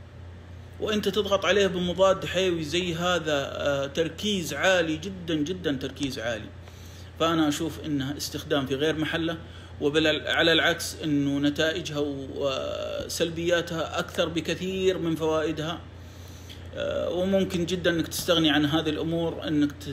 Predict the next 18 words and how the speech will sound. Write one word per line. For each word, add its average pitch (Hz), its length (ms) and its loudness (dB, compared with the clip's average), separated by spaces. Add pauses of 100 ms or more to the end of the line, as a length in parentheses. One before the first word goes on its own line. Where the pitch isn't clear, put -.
(140)
تجرع 156 340 4
ال-، 139 180 2
أو 139 320 2
إنك 139 220 2
تخلي 160 380 -2
المولود 151 520 0
أول 151 240 2
ما 147 140 4
يولد 147 320 0
يشرب 147 320 0
لبن، 147 260 0 (520)
يحصل 160 340 2
على 156 220 6
أجسام 151 320 2
مناعية 151 520 4
جاهزة 147 460 0
من 147 180 6
الأم، 147 340 2